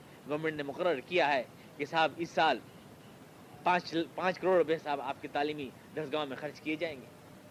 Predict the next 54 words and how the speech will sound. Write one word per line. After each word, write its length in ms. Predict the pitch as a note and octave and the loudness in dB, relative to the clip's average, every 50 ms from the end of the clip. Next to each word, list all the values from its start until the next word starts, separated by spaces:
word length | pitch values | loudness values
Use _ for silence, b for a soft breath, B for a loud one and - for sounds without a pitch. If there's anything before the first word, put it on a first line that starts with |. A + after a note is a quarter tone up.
| - - - - - - | -20 -20 -20 -20 -14 -12
یہ 80 | B2+ C3 | -10 -8
من-، 480 | C3 C3 B2+ C3 - - - - - - - - | -8 -8 -8 -10 -10 -16 -20 -20 -20 -18 -14 -14
منظور 260 | B2+ C3+ C#3 F3+ G3 | -14 -6 -4 -4 -2
ہو 100 | F#3+ A3 | 0 0
جاتا 240 | G#3+ E3+ C#3 - B2+ | 0 0 -2 -4 -8
ہے، 180 | - - - - | -12 -14 -16 -8
لیکن 180 | - D#3 D#3 F3 | -6 -6 -6 -6
اس 120 | - D#3 C#3+ - | -10 -12 -10 -8
کے 100 | - D3 | -8 -8
باوجود 640 | B2 G#2+ C3 B2+ B2 A2+ A2 - F#3 A#3 B3 F3+ D3+ | -6 -4 -4 -4 -2 -4 -4 -4 -4 -4 -4 -2 -2
وزارت 300 | D#3 D3+ D#3 D3+ D3 D#3+ D3+ | 0 2 2 0 0 -2 -4
تعلیم 280 | - C3 C3 D3+ D#3+ D#3 | -4 -4 -2 -4 -4 -4
کو 100 | C#3 C#3 | -6 -8
سینکشن 300 | C#3 - C3 - - C#3+ | -8 -10 -14 -14 -14 -10
لینی 220 | C3 A#2+ A2+ A#2+ A#2 - | -10 -10 -10 -10 -14 -14
پڑتی 240 | F2+ F2 - - | -16 -16 -16 -18
ہے، 60 | - - - - - - - - - - - - | -20 -20 -20 -20 -20 -20 -20 -20 -20 -18 -10 -6
لینی 220 | C3+ D3 D3 C3 | -6 -6 -6 -6
پڑتی 320 | - A#2+ A#2 - - A2+ | -8 -8 -10 -8 -10 -12
ہے۔ 40 | G#2 - B B B B B - | -12 -12 B B B B B -4
تو 80 | - D#3+ - | -4 -2 0
حشر 220 | G3 A3+ A#3 C4 | -2 -2 -2 0
کا 80 | A3 B3 B3+ | 0 2 2
دن 140 | C#4 C4 A#3 | 2 0 0
مقرر 440 | G#3 F3+ - D4+ D#4+ F4+ F4 B3+ A3 | -4 2 4 4 6 6 6 6 6
ہے، 140 | G#3+ G3 | 4 2
لیکن 200 | E3+ E3+ E3+ F3+ | 0 0 -4 -6
اس 120 | G3 F#3 F3 | -8 -8 -4
کے 140 | - F3+ D3+ C3 B2+ | -4 -4 -4 -4 -4
باوجود 380 | C#3 C3+ C3 C3+ D3 G3+ A#3 G3+ | -2 0 0 0 0 -2 -4 -4
وہ 100 | G3 E3 - | -4 -6 -4
خدا 140 | C#3+ C3+ C3+ B2+ A2+ | -6 -4 -4 -4 -4
تعالیٰ 220 | B2 B2+ C#3+ D3+ D3 B2+ | -4 -4 -4 -4 -6 -8
کی 80 | C3+ | -12
سینکشن 300 | B2 - B2 A2+ - C3 A#2+ | -14 -14 -16 -16 -16 -18 -16
کا 80 | - A2 G2+ | -14 -16 -16
محتاج 360 | F#2+ F#2+ - C#3+ D3+ C#3+ - | -16 -12 -8 -8 -8 -8 -10
ہے، 60 | - B B B B B B - | -14 B B B B B B -4
اور 80 | C3+ | -2
اللہ 160 | C#3 D3 D3 | -2 0 0
تعالیٰ 200 | C#3+ C3+ C#3+ C#3 | 0 -2 -2 -2
جب 80 | C#3 C3+ - | -2 -4 -4
فرمائے 320 | - C#3+ B2 C3+ D3 D#3 D3+ | -6 -8 -6 -4 -2 -2 0
گا 120 | E3+ A3 - - | -2 -2 -4 -6
تو 80 | D#3+ | -8
وہ 80 | C#3+ C3+ G#2+ | -8 -6 -8
برپا 220 | A2 G2+ F#2+ B2+ A#2+ - | -10 -10 -10 -12 -12 -12
ہو 40 | - - | -14 -16
جائے 140 | G2 - | -14 -16
گا۔ 140 | - - - - - - - - - - - - | -16 -18 -18 -20 -20 -20 -20 -20 -20 -16 -6 0
وَيَوْمَ 320 | C3+ D3+ D#3 D#3 C#3+ C#3+ | 2 2 2 2 0 -2
يَقُولُ 400 | C3 C3 - - - B3+ G#3+ F3+ C#3 - | -4 -4 -2 0 0 0 0 -2 0 2
كُنْ 180 | A3 C#4 E4+ D#4 - | 2 2 2 -2 -4
فَيَكُونُ، 420 | - D3 C3 A#2 - - E3+ E3+ | -2 -2 -2 -2 -4 -6 -6 -6